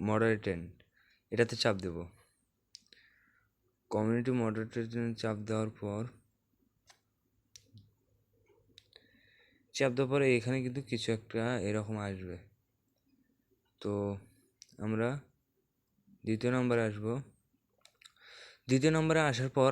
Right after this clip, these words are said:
আমরা কিন্তু দেখতে পাচ্ছি, এই তো আমি যতগুলো আইডিকে ব্লু দিয়েছি, অর্থাৎ মডারেটর দিয়েছি ব্লু, যেটাকে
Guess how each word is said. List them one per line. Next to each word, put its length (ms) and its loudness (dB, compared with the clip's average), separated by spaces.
আমরা 160 4
কিন্তু 220 -2
দেখতে 240 0
পাচ্ছি, 360 2
এই 80 6
তো 100 4
আমি 180 4
যতগুলো 540 2
আইডিকে 460 0
ব্লু 220 0
দিয়েছি, 460 0
অর্থাৎ 240 0
মডারেটর 460 2
দিয়েছি 240 2
ব্লু, 200 0
যেটাকে 340 -2